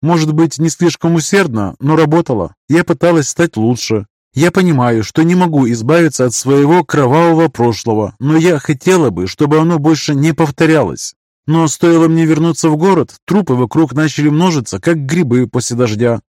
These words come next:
«Мне извиниться еще раз?» «Не стоит.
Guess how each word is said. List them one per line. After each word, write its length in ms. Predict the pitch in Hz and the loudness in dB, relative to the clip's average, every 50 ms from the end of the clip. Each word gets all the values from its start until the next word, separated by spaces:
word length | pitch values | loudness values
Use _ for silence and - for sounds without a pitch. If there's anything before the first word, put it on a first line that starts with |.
| _ _ _ _ - | _ _ _ _ -8
«Мне 520 | 87 98 107 110 113 117 117 110 85 101 | -4 -2 -2 0 0 0 0 -2 -2 -2
извиниться 580 | 107 101 - 104 110 113 120 123 110 - - 113 | -4 -4 -4 -4 -2 0 0 -2 -2 -2 -2 -2
еще 440 | 113 113 104 - - 117 117 113 107 | 0 0 -2 -4 -2 -2 0 0 2
раз?» 320 | 101 113 135 - - - _ _ _ _ _ - | 2 0 0 -2 -4 -12 _ _ _ _ _ -4
«Не 140 | 156 180 185 | -2 -2 -2
стоит. 480 | - - - 156 156 143 104 - _ | -2 -2 -2 0 0 0 -2 -4 _